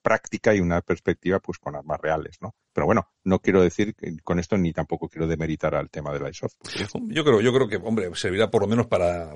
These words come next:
Speaker 2: sa-, sabes, sabes por dónde te da el aire, que siempre es importante. Claro, yo me imagino ahora a,
Speaker 1: Sí, bueno,
Speaker 2: a un,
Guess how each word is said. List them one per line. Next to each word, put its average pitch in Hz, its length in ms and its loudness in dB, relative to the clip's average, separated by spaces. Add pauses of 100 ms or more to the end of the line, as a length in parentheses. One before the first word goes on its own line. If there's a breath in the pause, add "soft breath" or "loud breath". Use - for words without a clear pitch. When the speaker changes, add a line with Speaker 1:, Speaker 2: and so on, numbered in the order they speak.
(140)
Speaker 2:
sa-, - 240 -8 (200)
sabes, 107 440 2
sabes 120 380 -2
por 120 120 0
dónde 113 140 2
te 113 120 0
da 113 100 4
el 131 60 6
aire, 120 220 2
que 90 100 -10
siempre 104 180 -2
es 101 60 -2
importante. 113 400 0
Claro, 143 220 2
yo 98 100 2
me 113 120 0
imagino 117 360 0
ahora 139 260 4 (340 loud breath)
a, 92 160 -4
Speaker 1:
Sí, 92 160 6
bueno, 113 220 6
Speaker 2:
a - 40 8
un, 135 80 4